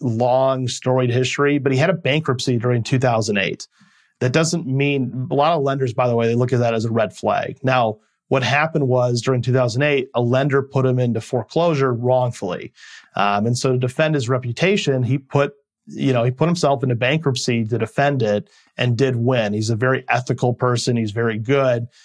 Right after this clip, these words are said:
But during two thousand eight, weird things were happening that didn't make logical sense. So, like I said, you gotta dig into more than just the track record. And you gotta ask them, "Where were you during these crises and what did you learn?"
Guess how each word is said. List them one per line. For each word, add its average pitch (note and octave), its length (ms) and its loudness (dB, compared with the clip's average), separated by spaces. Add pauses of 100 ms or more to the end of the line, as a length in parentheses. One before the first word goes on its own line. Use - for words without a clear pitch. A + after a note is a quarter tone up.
(200)
But B2+ 80 0
during D#3+ 240 0
two D#3+ 160 0
thousand C3+ 340 2
eight, D3+ 360 0
weird C#3 480 2
things C3+ 320 0
were A#2 100 0
happening A#2+ 440 0
that G#2+ 140 -2
didn't B2+ 220 2
make A#2 240 -2
logical A2 460 0
sense. G#2 420 -2
So, C#3 260 0 (320)
like C#3+ 200 0
I C#3 60 2
said, B2+ 240 -2
you B2+ 100 -2
gotta D#3+ 180 2
dig C3+ 300 0
into C3+ 160 2
more B2+ 440 4
than B2+ 160 0
just B2+ 220 -2
the C3 60 -6
track A#2+ 400 0
record. C3+ 480 0 (280)
And B2+ 100 0
you D3 60 2
gotta C#3+ 220 2
ask C3 280 -2
them, B2 260 0
"Where D3 200 2
were D#3 200 2
you C3+ 560 2
during B2+ 240 2
these A#2+ 160 0
crises B2 640 0
and B2+ 120 2
what D#3 140 4
did E3+ 80 0
you C#3 100 2
learn?" A2 480 -2